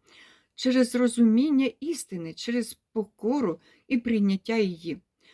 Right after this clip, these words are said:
Апостоли вказують пункти благодаті, які потребують смирення, які допоможуть зростати у вірі,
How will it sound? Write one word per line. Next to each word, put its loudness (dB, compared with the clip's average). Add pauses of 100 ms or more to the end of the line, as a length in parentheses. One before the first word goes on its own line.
(240)
Апостоли 0
вказують -2
пункти 0
благодаті, -2
які -6
потребують -4
смирення, -4 (440)
які 2
допоможуть 0 (180)
зростати -4
у 0
вірі, 0